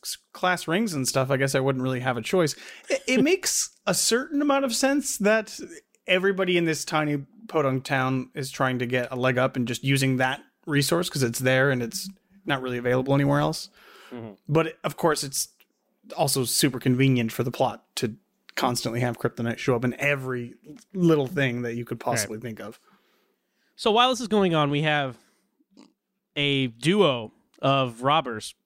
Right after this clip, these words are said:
Speaker 2: We'll call one the smasher and one the grabber, right? He even says, "I'll, you do the smashing, I'll do the grabbing," right? Older guy, younger guy.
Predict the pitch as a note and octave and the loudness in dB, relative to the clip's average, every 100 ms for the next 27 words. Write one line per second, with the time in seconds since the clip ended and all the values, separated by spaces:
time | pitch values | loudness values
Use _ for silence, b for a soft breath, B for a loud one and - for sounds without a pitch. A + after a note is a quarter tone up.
0 | _ - C#3 E3 C#3+ D#3+ D3+ C3+ - E3 | _ -8 -2 0 0 0 -2 -4 -2 0
1 | E3 - D3 C#3 C3+ G#2+ C#3 D3+ A2+ F#2+ | 0 0 0 2 0 0 0 0 -2 -16
2 | _ A#2 A2 - C#3+ D3 D3 - D#3 C3+ | _ -10 -10 -4 0 2 2 0 0 0
3 | - C#3+ D3 B2+ D3 E3+ E3+ D3+ C#3 - | -2 0 0 -4 -2 2 4 4 0 -6
4 | - E3+ D#3+ - C#3 C3+ B2 C3+ C3+ - | -6 -2 0 0 -2 -2 -2 0 -2 -2
5 | - _ _ A2+ A2+ - b b b D3+ | -12 _ _ -14 -14 -18 b b b 0
6 | F#3 F#3 E3+ E3 D3 D3+ D3 B2+ A#2+ A2+ | 2 2 2 2 0 -2 -2 -2 -2 -4
7 | G#2+ | -6